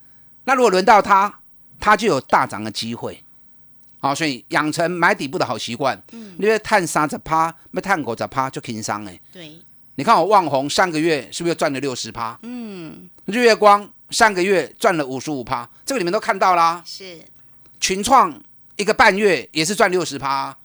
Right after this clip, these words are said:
Speaker 1: 很多人也说：“哎呦，啊，今嘛刚够迄落起五十趴的股票。”你看这三个月，这三个月来的，我一档一档端出来给你们啊。包含二三二七国巨，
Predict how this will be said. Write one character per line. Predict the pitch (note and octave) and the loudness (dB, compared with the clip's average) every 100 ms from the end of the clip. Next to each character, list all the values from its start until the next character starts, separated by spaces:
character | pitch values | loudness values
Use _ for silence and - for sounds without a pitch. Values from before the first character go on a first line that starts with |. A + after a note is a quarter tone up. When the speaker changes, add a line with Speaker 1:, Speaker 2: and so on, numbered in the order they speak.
| _ _ - | _ _ -6
Speaker 1:
很 | E3 | 0
多 | A#3+ | 0
人 | G3 | 0
也 | |
说 | E3 G#3+ G#3+ _ _ _ - | -2 -4 -6 _ _ _ -6
：“哎 | G#3+ G3 | -4 -2
呦， | F3 D#3+ D3+ C#3+ _ _ _ _ _ - | -2 -2 -4 -8 _ _ _ _ _ -8
啊， | A3 | -6
今 | B3+ | -2
嘛 | A3 | -2
刚 | G#3 A3 | 0 -4
够 | G#3 G#3 D#3+ | 0 0 0
迄 | G3 | 0
落 | F3 E3 - _ _ | 0 -2 -6 _ _
起 | - A#3 | -10 -4
五 | F3 D3+ | -4 -4
十 | |
趴 | D3+ F#3 | -2 0
的 | D3+ | 0
股 | F3 E3 | -2 -4
票。” | C#3+ F2 _ _ _ _ - | -6 -12 _ _ _ _ -8
你 | |
看 | F3 F3+ | -4 -2
这 | |
三 | D#3 F3+ | 0 -2
个 | D#3+ D3+ | 0 -4
月， | C3+ - | -6 -8
这 | G3 | -4
三 | D#3+ D#3 | -2 0
个 | F3 | 2
月 | |
来 | D#3 A#2+ | 2 0
的， | D#3 A#2 _ - | -4 -6 _ -10
我 | B2+ | -8
一 | F3+ | -4
档 | - C3 | -2 -2
一 | D#3 | -2
档 | A#2+ G#2 | -4 -4
端 | - C#3 | -6 -4
出 | C3 | -4
来 | A2+ | -6
给 | G#2+ | -6
你 | G#2 | -10
们 | F2 F2 | -12 -14
啊。 | F2 _ _ _ _ _ _ _ - | -16 _ _ _ _ _ _ _ 4
包 | A3+ F#3+ | 6 8
含 | E3 E3+ F3+ _ _ _ _ _ | 6 2 -8 _ _ _ _ _
二 | A3+ | 0
三 | G#3+ G#3 | 2 2
二 | G#3 F#3 | 2 -2
七 | F#3 | -4
国 | E3+ D3 | -4 -4
巨， | C#3+ F3 A2 | -4 -8 -10